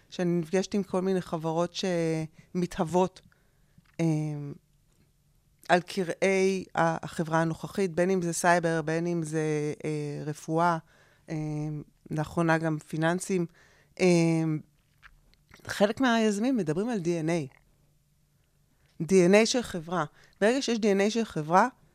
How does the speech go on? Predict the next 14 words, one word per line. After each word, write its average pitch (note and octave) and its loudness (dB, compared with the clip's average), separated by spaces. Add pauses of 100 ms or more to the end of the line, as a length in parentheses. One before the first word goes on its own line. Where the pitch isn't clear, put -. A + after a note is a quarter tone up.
שזה E3 -6
בעצם F3+ 0
ערכי D#3+ -2
הליבה E3+ 0
שלה F3+ -4
מאוד D3+ -4
מהודקים E3+ -4
ומיושרים E3+ -2
עם D#3 -8
החזון, F#3+ -2 (560)
זה E3 -4
הופך F3+ 0
את - -6
החברה, D#3+ 0